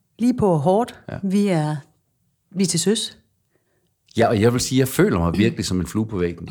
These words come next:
Speaker 1: Ja.
Speaker 2: i den her film. Altså,
Speaker 1: Ja.
Speaker 2: der er ikke så meget henvendt til det kamera. Det er ligesom bare med.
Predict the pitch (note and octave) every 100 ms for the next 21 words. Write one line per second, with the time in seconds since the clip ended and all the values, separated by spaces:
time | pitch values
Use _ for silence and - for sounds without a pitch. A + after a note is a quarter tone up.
0 | D#3 E3+ A3 F#3+ E2+ E2+ D#2 - G3 A#3+
1 | G#2+ A#2 C3 A#2+ A#2+ B2+ A#2+ C3+ C3+ F#2+
2 | F2+ G2 - G#2 F2+ E2+ G#2 F#2 A2 A#2
3 | A#2 G2+ F#2 G#2 F2